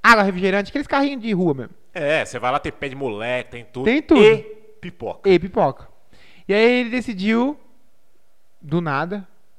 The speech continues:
Speaker 1: é um vídeo do Sebrae esse vídeo, se você procurar,
Speaker 2: É,
Speaker 1: acho
Speaker 2: é,
Speaker 1: que
Speaker 2: é.
Speaker 1: você vai achar. E aí ele decidiu que ele ia ter a melhor pipoca. E aí o que ele fez? Mudou o carrinho pra um carrinho de pipoca cem por cento.
Speaker 2: Só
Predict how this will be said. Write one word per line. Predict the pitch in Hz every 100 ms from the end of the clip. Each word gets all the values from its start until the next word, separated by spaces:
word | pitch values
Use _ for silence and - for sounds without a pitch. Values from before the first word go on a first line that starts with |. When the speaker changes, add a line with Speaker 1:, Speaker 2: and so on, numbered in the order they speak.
| - -
Speaker 1:
é | 151
um |
vídeo | 156 170
do |
Sebrae | - 330 143 139 143
esse | 123
vídeo, | 131 127 123
se |
você | - 151
procurar, | 170 - 160 147 170
Speaker 2:
É, |
Speaker 1:
acho | 170
Speaker 2:
é, | 180
Speaker 1:
que | 175
Speaker 2:
é. | 165 151 - - - -
Speaker 1:
você | -
vai | 165 165
achar. | 160 139 - - - - - -
E | 202
aí | 233 240
ele | 240
decidiu | 226 214 226
que | 254
ele | 240
ia | 240
ter | 240 - 226
a | 226
melhor | 220 208 208
pipoca. | 247 247 180 151 - - - - - - -
E | 214
aí | 214
o | 185
que | 190
ele | 196
fez? | 277 311 - - - -
Mudou | 147 139 131
o | 131
carrinho | 196 214 226 254
pra | 277
um | 269
carrinho | 240 233 254 262
de | 165 214
pipoca | 262 - 202 - 240
cem | - 220
por | 254
cento. | 233 156 123 -
Speaker 2:
Só | - - 131 131